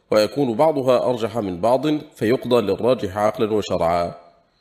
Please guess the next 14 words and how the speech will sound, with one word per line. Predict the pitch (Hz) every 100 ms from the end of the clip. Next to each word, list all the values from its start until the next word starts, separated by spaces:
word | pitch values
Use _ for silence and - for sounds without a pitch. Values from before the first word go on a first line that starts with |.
| _ _ _
وعلى | - 92 95
هذا | 98 165 180
المثال | 151 131 156 165 156
مسائل | 117 - 131 143 123
عامة | 92 123 151 160 156 143 131
الشريعة، | - 120 67 - 62 - - _ _ _ -
ولولا | 87 107 120
الإطالة | 92 95 143 160 156 131
لكتبنا | - 117 165 147 135
منها | 135 160 120 -
ما | 92 113
يبلغ | 131 123 131 135 -
ألف | 160 156
مثال، | 123 98 117 73 -